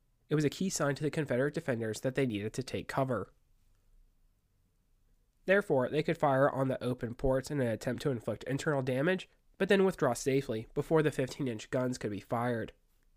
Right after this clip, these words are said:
But there was a more important development from the action on March third. A Confederate mortar was also present at the fort.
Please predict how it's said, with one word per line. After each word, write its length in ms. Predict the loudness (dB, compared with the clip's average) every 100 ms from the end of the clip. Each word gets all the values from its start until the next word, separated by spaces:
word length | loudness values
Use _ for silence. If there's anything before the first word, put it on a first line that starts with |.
| _ _ _ _ _ _ _ _ _ _ _ _ _ _ _ _ _ _ _ _ _ _ _ _ _ 0
But 100 | 6
there 140 | 10
was 160 | 10 8
a 60 |
more 260 | 6 6 6
important 340 | 4 4 4
development 440 | 2 0 0 -2 0
from 160 | 0
the 60 | 0
action 300 | -2 -2 -2
on 240 | -2 -6
March 300 | -8 -8 -10 -4
third. 400 | 2 2 2 0 -6 _ _ _ _ _ _ _ _ _ _ _ _ _ _ -8
A 40 |
Confederate 460 | -2 0 2 0 0
mortar 380 | 2 2 4 4
was 160 | 2
also 260 | 2 0 -2
present 300 | 0 -2 -4
at 100 | -8
the 60 | -6
fort. 440 | 0 2 2 -2